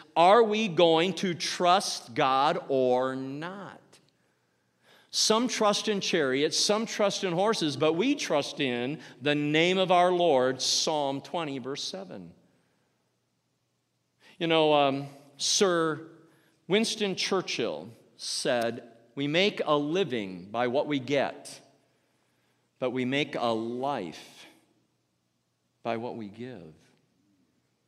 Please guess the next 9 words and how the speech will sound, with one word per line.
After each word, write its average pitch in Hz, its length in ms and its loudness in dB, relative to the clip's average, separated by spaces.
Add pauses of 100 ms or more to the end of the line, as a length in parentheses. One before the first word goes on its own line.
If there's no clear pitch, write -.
(440)
What 151 160 -8
kind 165 300 -4
of 151 80 -6
a 160 40 -2
life 147 720 -8 (920)
are 110 180 -6
you 127 400 -4
and 120 400 -8
I 95 520 -10